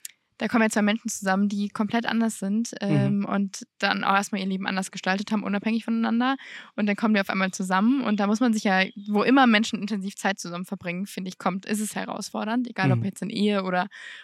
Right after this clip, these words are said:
Speaker 1: oder so, aber auch in Familie. Also was, was würdest du sagen, ist da irgendwie auch herausfordernd für dich?
Speaker 2: Ähm, herausfordernd ist, ähm, für mich, ähm,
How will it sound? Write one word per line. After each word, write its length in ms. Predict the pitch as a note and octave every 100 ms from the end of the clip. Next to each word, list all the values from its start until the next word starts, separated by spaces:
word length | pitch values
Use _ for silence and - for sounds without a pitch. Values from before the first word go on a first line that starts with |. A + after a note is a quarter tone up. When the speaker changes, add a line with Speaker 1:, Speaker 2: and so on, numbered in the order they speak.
| -
Speaker 1:
oder 260 | G3+ F#3+ F#3
so, 240 | F#3 G3+
aber 300 | - G#3 G3+
auch 100 | -
in 60 | G#3
Familie. 540 | F#3+ G3+ B3 G#3 G3
Also 160 | G3+ G3
was, 280 | G#3 - -
was 160 | A3
würdest 240 | A3 A3 -
du 20 |
sagen, 240 | G#3+ G#3
ist 140 | G#3+ -
da 60 |
irgendwie 220 | A3 G#3 G#3+
auch 140 | F#3
herausfordernd 600 | G3+ G#3 G#3+ A3 G#3 G#3
für 100 | -
dich? 320 | F#3 F#3 - _ _ - - - - - - - - _ _ -
Speaker 2:
Ähm, 340 | D3 C#3+ C#3+ - _ -
herausfordernd 720 | A#2+ C3+ E3 F#3+ G3+ F#3 F3+
ist, 360 | G3 E3+ - - _ -
ähm, 480 | D3 C#3+ D3 D3 C#3+ _ _ _ _ - -
für 220 | - -
mich, 640 | D3 D3+ F3+ - - - - - _ _ _
ähm, 640 | - C3 C#3 D3 D3 C#3+